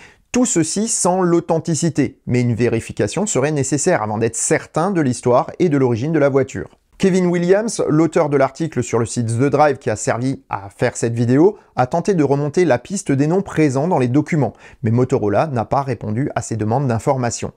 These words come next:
Selon le propriétaire actuel de la voiture pourtant, Motorola disposait de plusieurs prototypes basés sur différents types d'auto, et le projet prenait une ampleur importante dans la région.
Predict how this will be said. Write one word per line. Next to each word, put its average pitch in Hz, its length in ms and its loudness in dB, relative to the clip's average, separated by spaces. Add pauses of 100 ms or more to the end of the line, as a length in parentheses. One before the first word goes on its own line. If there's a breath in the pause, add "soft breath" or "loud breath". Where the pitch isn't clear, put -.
(140)
Selon 175 320 2
le 139 100 2
propriétaire 120 500 0
actuel 113 340 -2
de 123 60 0
la 165 120 2
voiture 127 320 -2
pourtant, 120 460 -4
Motorola 131 560 2
disposait 147 520 -2
de 160 120 0
plusieurs 190 680 2
prototypes 160 520 0
basés 139 280 2
sur 147 180 -4
différents 117 380 -2
types 147 240 -4
d'auto, 147 320 2 (300 loud breath)
et 175 120 -6
le 165 100 0
projet 131 380 -2
prenait 147 340 -2
une 156 120 0
ampleur 151 340 0
importante 160 500 -2
dans 175 80 2
la 156 120 2
région. 135 340 0